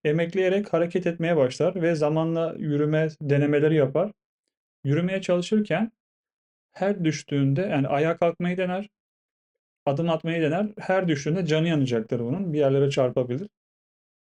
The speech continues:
Ve zaman içerisinde düşe kalka yürümeyi öğrenmiş olur. Yani hatalarından acı çekerek öğrenmiş olur yürümeyi. Peki biz büyüklerin hayatı da böyle midir? Örneğin birisi hatalı bir evlilik yapar diyelim.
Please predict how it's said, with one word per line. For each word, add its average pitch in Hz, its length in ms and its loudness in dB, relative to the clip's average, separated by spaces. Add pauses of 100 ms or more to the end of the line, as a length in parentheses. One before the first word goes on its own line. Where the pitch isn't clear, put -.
(500)
Ve 170 200 0
zaman 185 340 2
içerisinde 156 680 -2 (340)
düşe 190 260 0
kalka 139 320 0
yürümeyi 165 400 0
öğrenmiş 165 500 0
olur. 131 220 -2 (760)
Yani 131 140 -2
hatalarından 147 880 0 (500)
acı 147 200 0
çekerek 139 480 -2 (100)
öğrenmiş 143 500 0
olur 120 160 -2
yürümeyi. 117 480 -4 (100)
Peki 185 280 0
biz 175 200 -2
büyüklerin 175 360 0
hayatı 156 400 0
da 156 120 0
böyle 165 260 2
midir? 131 300 -2 (800)
Örneğin 175 380 0
birisi 175 380 0
hatalı 165 460 0
bir 175 120 0
evlilik 160 380 0
yapar 127 320 0
diyelim. 113 340 -2